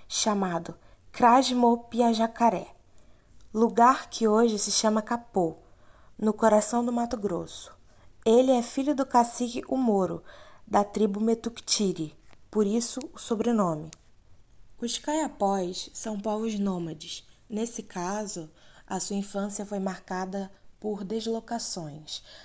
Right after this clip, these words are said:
Aos quinze anos, Raoni, guiado por seu irmão Motibau, começou a instalar seu labrê, ou botoque, como também é conhecido, tradicionalmente utilizado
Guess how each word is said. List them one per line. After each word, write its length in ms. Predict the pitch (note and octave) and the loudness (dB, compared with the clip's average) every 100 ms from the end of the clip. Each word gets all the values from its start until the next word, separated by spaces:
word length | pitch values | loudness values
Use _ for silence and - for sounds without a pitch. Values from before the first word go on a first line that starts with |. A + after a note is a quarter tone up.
| - | -12
Aos 280 | - G#3 G3+ | -2 -2 -2
quinze 360 | - C#4+ E4 A3+ | -6 -6 -4 -2
anos, 500 | G#3 G#3+ F3 E3 - - - - | -2 -2 -6 -10 -14 -18 -20 -12
Raoni, 640 | G3+ G3 F#3+ G3+ G#3+ G3+ - - - | -4 -2 -2 -2 -4 -8 -14 -20 -16
guiado 480 | G3 G#3 G3+ A3 A#3 | -4 0 2 0 -4
por 220 | A#3 G#3 | -8 -8
seu 180 | - G3+ | -4 -2
irmão 380 | G3 F3+ F3 F3 | 0 -2 -6 -6
Motibau, 720 | F3+ F3+ - E3 E3+ F3+ E3 - - - - | -8 -4 -6 -4 -4 -4 -8 -12 -20 -20 -14
começou 560 | - G3+ G3+ - A#3+ B3 | -6 -2 -2 -2 -4 -4
a 60 | |
instalar 600 | A#3+ A#3 - G#3 F3+ F3+ | -4 -4 -4 -2 -2 -6
seu 220 | - G#3+ | -8 -8
labrê, 420 | G3+ G#3+ F#3 D#3+ - - - _ - - - | -4 -4 -6 -8 -10 -18 -20 _ -20 -12 -6
ou 160 | G3+ | -4
botoque, 680 | F#3+ G#3+ G#3+ F#3+ D#3 - - - - | -4 -8 -2 -2 -2 -8 -16 -18 -16
como 280 | F#3 E3+ | -12 -10
também 320 | F3 F3+ F3 F3 | -8 -6 -4 -4
é 40 | |
conhecido, 720 | F3+ F#3 F3+ - E3+ D#3+ D#3 - - - _ _ | -6 -6 -6 -6 -8 -10 -12 -20 -20 -20 _ _
tradicionalmente 1040 | - G3 G#3 A3 G3+ F#3 F3 F3 - G3 | 0 0 0 -2 -2 -2 -4 -4 -6 -4
utilizado 720 | G3 G3 F#3+ F#3+ F3 E3+ D#3+ | -4 -6 -8 -6 -4 -4 -6